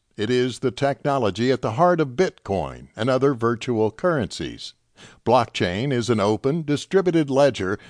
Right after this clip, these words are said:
that can record transactions between two parties efficiently and in a verifiable and permanent way. The ledger itself can also be programmed to trigger transactions automatically.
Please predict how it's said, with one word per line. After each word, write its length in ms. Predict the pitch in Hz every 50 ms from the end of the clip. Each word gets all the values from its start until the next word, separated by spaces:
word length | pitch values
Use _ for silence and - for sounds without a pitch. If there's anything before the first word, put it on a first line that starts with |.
| - - -
that 200 | 135 131 131 -
can 180 | 143 139 131
record 540 | 123 120 117 - - - 202 202 196 175 143
transactions 880 | - 139 120 113 110 98 - 127 131 139 139 - - - 147 151 139 -
between 480 | - 107 - - 120 120 117 113 104
two 180 | - 131 139 127
parties 420 | - 123 127 127 120 120 117 98
efficiently 720 | 113 95 - - 170 160 - 156 143 147 151 156 165 156 - - - - -
and 260 | - 117 143 165 160
in 120 | 160 156 156
a 80 | 147
verifiable 920 | 131 127 165 180 170 156 139 - - 131 127 131 131 127 123 131 131 127
and 160 | 123 123 113
permanent 420 | - - 156 143 120 104 101 101 -
way. 520 | 131 127 127 127 113 95 78 64 64 - _ _ _ _ _ _ _ _ _
The 140 | - 127
ledger 420 | 120 110 110 107 104 95 107 101 101
itself 480 | 95 - - 156 156 185 196 165 -
can 140 | - 170 170
also 320 | 185 202 196 - - 127 101
be 160 | 101 101 101
programmed 640 | - 110 104 98 92 90 101 90 95 113 147 147 -
to 80 | 143
trigger 400 | 135 - 147 156 147 135 139 135
transactions 840 | - - 123 110 110 101 - 110 101 101 95 - - 156 160 - 131
automatically. 920 | 123 113 110 123 139 175 185 165 135 117 - - - 82 69 58 - -